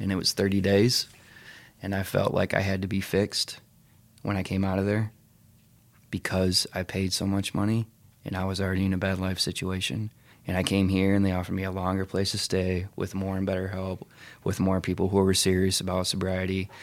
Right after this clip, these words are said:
who were at the rock bottom and desperate somewhat in life, like me. Didn't have too many other options or places to go. And luckily, I was still alive,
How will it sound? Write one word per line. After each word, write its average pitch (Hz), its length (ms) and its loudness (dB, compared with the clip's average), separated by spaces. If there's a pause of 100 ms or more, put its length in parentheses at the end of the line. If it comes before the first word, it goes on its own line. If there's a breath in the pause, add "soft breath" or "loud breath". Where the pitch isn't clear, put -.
(160 loud breath)
who 92 140 0
were 92 200 4
at 92 220 0
the 95 100 0
rock 92 340 0
bottom 95 460 0
and 95 160 0
desperate 92 720 -4
somewhat 95 460 -2
in 92 140 -2
life, 95 420 -4
like 95 280 -4
me. 95 280 -2 (160 loud breath)
Didn't 95 180 2
have 95 220 4
too 95 80 -2
many 98 220 4
other 98 140 0
options 95 440 0
or 95 60 0
places 95 340 -4
to 98 80 -6
go. 98 320 0 (720 loud breath)
And 104 100 -2
luckily, 101 420 2
I 98 60 4
was 95 160 0
still 98 160 2
alive, 95 500 0